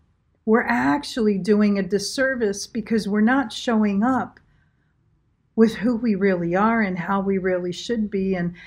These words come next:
how we really serve. See, the second you become something else other than who or what you're not, you're inauthentic. And when we're inauthentic,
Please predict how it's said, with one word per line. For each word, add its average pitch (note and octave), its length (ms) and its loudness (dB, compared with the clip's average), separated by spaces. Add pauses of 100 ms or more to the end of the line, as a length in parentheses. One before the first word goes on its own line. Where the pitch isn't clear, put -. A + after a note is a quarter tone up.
(120)
how A3+ 240 2
we G3+ 220 0
really F#3+ 440 0
serve. G3 540 -4 (500)
See, - 240 0
the A3+ 160 4
second A#3+ 1040 -2 (480)
you G#3+ 180 4
become G3+ 800 0 (840)
something G#3 560 2
else F3 560 -6
other G#3 260 4
than F3+ 360 -2 (260)
who G#3 180 4
or F3+ 100 0
what F3+ 260 -2
you're F3 100 -2
not, E3+ 440 -2 (480)
you're A#3 220 4
inauthentic. G3+ 720 2
And F#3+ 160 0
when F#3+ 160 2
we're G3 240 -2
inauthentic, A#3 920 0